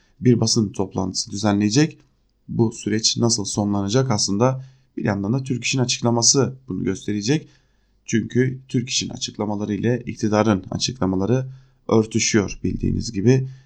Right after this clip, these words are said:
Değişen dönem itibariyle memur sen, kamuda Türk İş ise işçiler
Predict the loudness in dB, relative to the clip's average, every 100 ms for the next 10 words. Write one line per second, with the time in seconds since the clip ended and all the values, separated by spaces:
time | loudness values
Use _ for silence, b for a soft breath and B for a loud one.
0 | B _ -8 2 4 4 4 2 2 -2
1 | 0 4 6 4 0 -6 -4 -2 0 0
2 | 4 4 4 -2 -16 _ 2 4 4 2
3 | 2 0 0 -4 B B -2 2 2 4
4 | 2 2 -4 0 0 -2 -6 -2 2 2
5 | 0 -6 B B B _ -4 0 4 4
6 | 4 2 2 4